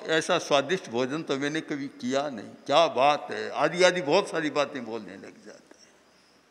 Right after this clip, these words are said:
और जो खराब आ गया तो नाक मुंह सिकोड़ने लग जाता है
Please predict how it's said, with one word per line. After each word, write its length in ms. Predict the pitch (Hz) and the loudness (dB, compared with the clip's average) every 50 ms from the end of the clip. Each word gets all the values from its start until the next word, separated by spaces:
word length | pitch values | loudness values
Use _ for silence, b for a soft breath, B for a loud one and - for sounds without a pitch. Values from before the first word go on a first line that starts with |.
| _ _ _ _ _ _ _ _ _ _ _ _ _ _ _ _ _ _ _ - | _ _ _ _ _ _ _ _ _ _ _ _ _ _ _ _ _ _ _ 0
और 140 | 147 160 165 | 2 2 4
जो 140 | 160 160 139 | 4 0 -2
खराब 460 | - - - 123 123 143 175 170 180 | 0 2 6 10 10 10 10 12 12
आ 120 | 175 180 | 10 10
गया 360 | 180 175 180 180 196 214 220 214 - - - - - - - - - - - - - _ _ _ _ _ _ _ _ _ _ _ _ _ _ _ _ _ _ _ _ _ _ _ _ _ _ - | 10 8 6 6 8 6 6 4 -2 -10 -14 -16 -18 -20 -20 -20 -20 -20 -20 -20 -20 _ _ _ _ _ _ _ _ _ _ _ _ _ _ _ _ _ _ _ _ _ _ _ _ _ _ -2
तो 200 | 156 151 147 143 | 0 2 2 2
नाक 400 | 135 131 135 139 147 160 160 - - | 2 4 8 8 8 8 8 4 -2
मुंह 200 | 131 147 147 143 | -4 -2 -2 -2
सिकोड़ने 680 | 135 - 151 135 - 135 127 131 131 123 127 131 123 | -4 -4 -6 -4 -2 -2 -2 -2 0 -2 -2 -2 -2
लग 260 | 120 123 123 117 98 | -2 -2 -4 -4 -4
जाता 360 | 95 131 123 117 113 - 120 104 | 0 0 0 0 0 -4 -6 -6
है 420 | 98 98 101 98 92 - - - | -6 -8 -12 -14 -16 -16 -20 -20